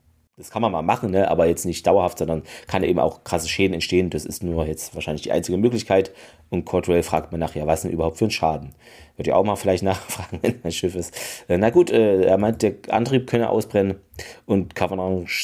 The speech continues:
meint dann, „Ja, da, äh, toll, da bleiben wir hier zwischen zwei Galaxien stecken.“ Cottrell meint, äh,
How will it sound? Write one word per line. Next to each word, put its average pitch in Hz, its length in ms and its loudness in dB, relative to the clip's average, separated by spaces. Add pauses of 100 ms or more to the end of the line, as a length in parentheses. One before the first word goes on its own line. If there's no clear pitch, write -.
(220)
meint 85 400 0
dann, 85 260 2
„Ja, 76 220 0
da, 73 240 -6
äh, 73 540 -4
toll, 113 200 4
da 82 120 0
bleiben 87 240 0
wir 90 80 0
hier 87 120 2
zwischen 87 240 -10
zwei 90 220 2
Galaxien 87 560 -2
stecken.“ 71 400 -6 (240)
Cottrell 85 320 0
meint, 82 200 -2
äh, 76 140 -6